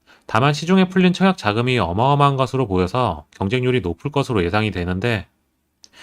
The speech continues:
대출까지 받아 청약하기에는 조금 애매할 수도 있겠습니다. 하스의 청약이라도 상장이 이어지는데 이때 수급 상황을 보고서 좀 더 공격적으로 할지 보수적으로 할지 결정하시면 될 듯합니다.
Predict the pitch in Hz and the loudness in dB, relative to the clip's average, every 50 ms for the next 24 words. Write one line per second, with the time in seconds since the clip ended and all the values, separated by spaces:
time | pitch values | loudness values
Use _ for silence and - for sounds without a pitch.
0 | - - - - 202 - 175 170 - 185 175 185 160 165 156 160 156 156 - 170 | -20 -8 -4 -4 -4 -2 -2 2 4 4 4 4 4 4 2 2 0 0 0 -2
1 | 170 - 175 170 147 156 160 156 156 160 156 147 175 180 - - 113 87 87 95 | 0 0 0 0 0 0 0 0 0 -2 -2 -2 -4 -2 0 0 0 0 0 0
2 | 117 135 143 143 - - 156 117 - - 95 - - 92 85 85 85 85 80 - | 0 0 0 0 -2 -2 -4 -2 -2 -2 -6 -4 -6 -6 -4 -2 -4 -4 -4 -8
3 | _ _ _ _ _ _ _ _ _ _ _ _ _ _ _ _ _ _ _ _ | _ _ _ _ _ _ _ _ _ _ _ _ _ _ _ _ _ _ _ _
4 | _ - _ _ - 185 175 - 214 196 190 - 190 190 196 185 180 175 180 170 | _ -20 _ _ -2 -2 0 2 2 2 2 2 2 2 4 4 4 2 2 2
5 | 175 165 - - 180 180 196 202 185 123 98 107 107 101 104 98 95 104 123 147 | 0 0 0 0 0 2 2 2 2 2 2 2 0 0 0 0 0 0 0 0
6 | 139 101 80 80 - _ _ _ _ - 107 107 - 147 143 147 - 170 170 185 | 0 0 -2 -6 -12 _ _ _ _ -10 -8 -2 0 0 0 0 0 -2 -4 -2
7 | 180 - 165 165 170 170 160 143 - 98 98 98 - 139 139 110 90 - - 147 | 0 2 2 4 4 4 2 2 2 0 0 2 2 0 0 0 -2 -6 -8 -6
8 | 151 151 156 151 - 101 110 139 143 - 139 123 120 123 127 131 123 - - 90 | -4 -2 -2 -2 -2 0 0 0 0 0 -2 -2 0 0 0 -2 -2 -4 -6 -6
9 | 82 76 _ _ _ _ _ _ - - 110 110 - 139 135 147 143 139 139 139 | -6 -8 _ _ _ _ _ _ -4 -2 -2 -2 0 2 2 4 4 6 4 4
10 | 139 143 139 147 139 - 90 90 90 - 120 123 123 - 135 135 123 117 92 90 | 4 4 2 0 0 0 -2 -2 -2 -2 -2 -2 -2 -2 -2 -4 -2 -2 -4 -6
11 | - - - 120 110 101 90 87 85 82 - | -6 -6 -6 -4 -4 -4 -4 -4 -6 -6 -8